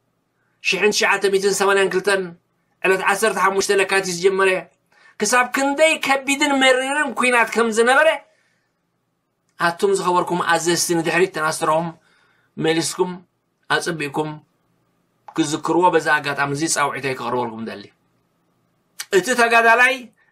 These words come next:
እታ ተጋዳሊት ስለ ሓርነት ህዝቢ ኤርትራ፣ ስለ ናጽነት ዛ ክብርቲ መሬት ክንደይ ዝኣክል ባህጊ ከም ዝነበሮ እስከ ኸዘኻኽረኩም። እስከ ብሻድሻይ ወራር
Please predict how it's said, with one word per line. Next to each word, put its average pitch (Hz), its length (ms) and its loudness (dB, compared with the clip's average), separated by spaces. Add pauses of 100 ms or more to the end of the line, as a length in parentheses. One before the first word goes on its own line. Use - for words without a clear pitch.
እታ 170 120 0 (100)
ተጋዳሊት 214 640 2 (600)
ስለ 233 280 2
ሓርነት 240 580 2
ህዝቢ 214 220 0
ኤርትራ፣ 226 320 2
ስለ 226 220 0
ናጽነት 247 460 2
ዛ 226 120 0
ክብርቲ 226 300 0
መሬት 233 300 2 (280)
ክንደይ 247 400 2
ዝኣክል 254 380 0
ባህጊ 233 300 2
ከም 240 200 4
ዝነበሮ 254 360 4 (340)
እስከ - 340 2
ኸዘኻኽረኩም። 240 840 2 (1900)
እስከ 196 240 2
ብሻድሻይ 240 480 2
ወራር 233 300 6